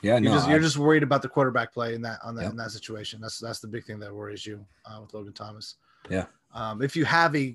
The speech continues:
Speaker 2: Q B one, like, uh, let's say a, uh,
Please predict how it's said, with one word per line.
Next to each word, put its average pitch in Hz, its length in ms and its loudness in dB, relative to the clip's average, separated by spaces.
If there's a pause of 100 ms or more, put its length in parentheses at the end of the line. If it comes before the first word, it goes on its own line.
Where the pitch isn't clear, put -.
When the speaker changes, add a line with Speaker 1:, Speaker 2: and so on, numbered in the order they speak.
(120)
Speaker 2:
Q 156 160 2
B 139 140 2
one, 127 480 2
like, 123 340 -2
uh, 117 180 -2
let's 117 160 -6
say 123 160 -2
a, 113 180 -6 (520)
uh, 110 340 -6